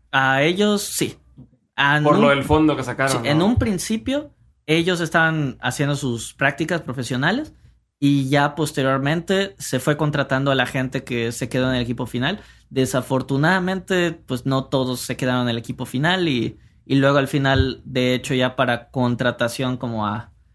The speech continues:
Speaker 1: largo plazo, eh, varios de ellos se quedaron.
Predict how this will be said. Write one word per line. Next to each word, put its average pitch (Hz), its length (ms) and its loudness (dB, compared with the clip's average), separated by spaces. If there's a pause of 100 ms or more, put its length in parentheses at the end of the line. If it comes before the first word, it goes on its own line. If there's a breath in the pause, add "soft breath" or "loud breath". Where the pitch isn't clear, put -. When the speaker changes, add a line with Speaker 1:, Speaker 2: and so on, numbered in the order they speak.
(100)
Speaker 1:
largo 131 440 2
plazo, 156 500 -2 (220)
eh, 117 340 0
varios 123 340 0
de 117 180 0
ellos 117 220 -2
se 120 100 -6
quedaron. 110 380 -4